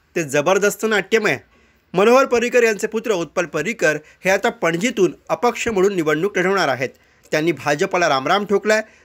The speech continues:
तर भाजपनं बाबुश मोन्सेरात यांना पणजीतून निवडणुकीचं तिकीट दिलंय. मुख्य म्हणजे बाबुश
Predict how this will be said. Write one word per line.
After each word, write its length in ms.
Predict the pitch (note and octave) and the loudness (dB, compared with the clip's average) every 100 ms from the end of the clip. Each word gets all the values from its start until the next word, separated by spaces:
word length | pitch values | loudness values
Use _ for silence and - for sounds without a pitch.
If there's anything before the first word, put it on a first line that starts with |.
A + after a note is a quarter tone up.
| - | -2
तर 100 | F#3 - | -2 0
भाजपनं 580 | D#3 F3+ A#3 A#3 A#3+ G#3 | -2 0 0 0 -2 0
बाबुश 400 | F3 F#3 A3 E3+ | 0 0 -2 -4
मोन्सेरात 500 | E3 E3+ B3 E3+ C#3+ - _ - | -4 0 2 2 0 -6 _ -4
यांना 300 | E3+ E3+ A3+ | -2 0 -2
पणजीतून 580 | G3+ D#3+ D#3+ F#3 A3 | 0 -2 -2 -4 -4
निवडणुकीचं 560 | F#3+ D#3+ E3+ E3 E3+ A3 | -2 -2 -2 -4 -2 -4
तिकीट 340 | A3 A#3 C4+ | -4 -2 0
दिलंय. 220 | F#3+ C3 G#2+ _ - | 0 -2 -4 _ 0
मुख्य 260 | F#3 F#3+ C4 | 0 2 0
म्हणजे 300 | C4+ B3+ C4+ | 2 2 2
बाबुश 500 | G3 A3 B3+ E3+ | 4 4 4 2